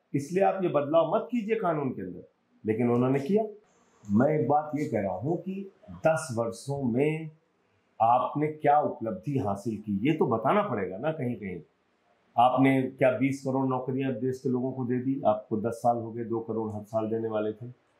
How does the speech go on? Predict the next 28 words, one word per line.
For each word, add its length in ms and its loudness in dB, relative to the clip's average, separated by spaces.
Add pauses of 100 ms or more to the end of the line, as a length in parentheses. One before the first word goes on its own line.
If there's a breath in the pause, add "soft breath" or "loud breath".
(180)
पन्द्रह 280 4
लाख 300 4
सबके 240 -10
खाते 300 -2
में 200 -2
आ 40 0
गया, 220 -4
काला 360 2
धन 240 -4
आ 100 -2
गया 180 -6
क्या 180 -10
हिंदुस्तान 500 -6
में? 160 -10 (880)
हिंडनबर्ग 460 8
की 120 0
रिपोर्ट 420 2
में 100 2
जो 120 0
कुछ 280 -4
हुआ 120 0
उसकी 240 -6
जांच 360 0
भी 100 -6
हुई 200 0
क्या 180 -4
ठीक 260 -10
से? 120 -16